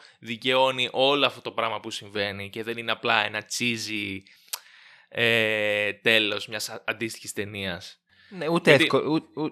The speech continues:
Speaker 2: ούτε σου αφήνει την αίσθηση ότι είναι, πρόκειται για μια ευκολία, ότι έπρεπε να καταλήξουμε εκεί κάπως.
Speaker 1: Ναι, ναι, ναι, ούτε, "Α, το βλάκα, το ήπια", ας πούμε, ξέρω,
Speaker 2: Ναι.
Speaker 1: τι χάζος είναι.
Speaker 2: Που αυτό σε μια άλλη ταινία τρόμου, ας πούμε, που, ξέρω εγώ, είναι ένα υπόγειο, ακούς θορύβους και πάει η άλλη μόνη της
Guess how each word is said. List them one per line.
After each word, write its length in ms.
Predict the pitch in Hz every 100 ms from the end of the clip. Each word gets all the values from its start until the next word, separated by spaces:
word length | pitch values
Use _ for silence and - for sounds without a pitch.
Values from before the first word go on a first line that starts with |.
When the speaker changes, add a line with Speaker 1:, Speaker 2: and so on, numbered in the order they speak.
| -
Speaker 2:
ούτε 200 | 156 170
σου 100 | 165
αφήνει 200 | 170 151
την 140 | 127
αίσθηση 280 | 127 113 -
ότι 100 | 110
είναι, 100 | 110
πρόκειται 320 | 107 113 107
για 120 | 104 104
μια 140 | 107
ευκολία, 540 | 101 104 101 101 92 92
ότι 280 | - 101 -
έπρεπε 220 | 107 107
να 100 | 104
καταλήξουμε 480 | 104 101 101 - 98
εκεί 140 | 95
κάπως. 440 | - 95 92 87 175
Speaker 1:
Ναι, 240 | 226 233
ναι, 160 | 226 220
ναι, 160 | 220
ούτε, 200 | 202 214
"Α, 220 | 208 156 165
το 100 | 143
βλάκα, 560 | 127 131 - 107 - -
το 100 | 117
ήπια", 340 | 120 - 107
ας 120 | 95
πούμε, 240 | - 101 127
ξέρω, 180 | 127 107
Speaker 2:
Ναι. 80 |
Speaker 1:
τι 80 | 92
χάζος 440 | - 107 104 104 -
είναι. 60 |
Speaker 2:
Που 60 | 143
αυτό 240 | 135 -
σε 140 | 165 170
μια 200 | 156 156
άλλη 120 | 156
ταινία 340 | 139 135 143
τρόμου, 340 | 131 139 135 120
ας 140 | 107
πούμε, 420 | 117 113 107 120
που, 200 | 143 120
ξέρω 220 | 107 120 113
εγώ, 320 | 117 117 113
είναι 140 | 113
ένα 120 | 113
υπόγειο, 680 | 107 113 117 104 107 107 101 95
ακούς 280 | 98 113
θορύβους 560 | - 107 113 107 107 101
και 120 | 107
πάει 320 | - 110 110
η 60 | 107
άλλη 220 | 110 104
μόνη 300 | 104 107 104
της 360 | 98 101 95